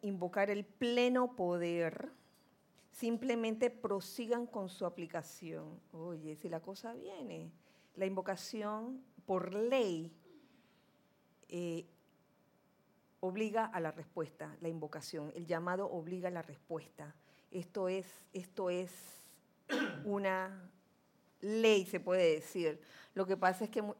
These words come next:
eh, la mis-, la manifestación es muy posible que venga de adentro hacia afuera,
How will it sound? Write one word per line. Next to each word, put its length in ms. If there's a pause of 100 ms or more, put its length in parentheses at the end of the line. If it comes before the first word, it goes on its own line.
(100)
eh, 120
la 100
mis-, 220 (180)
la 140
manifestación 1000
es 140
muy 120
posible 360
que 100
venga 260
de 60
adentro 420
hacia 200
afuera, 420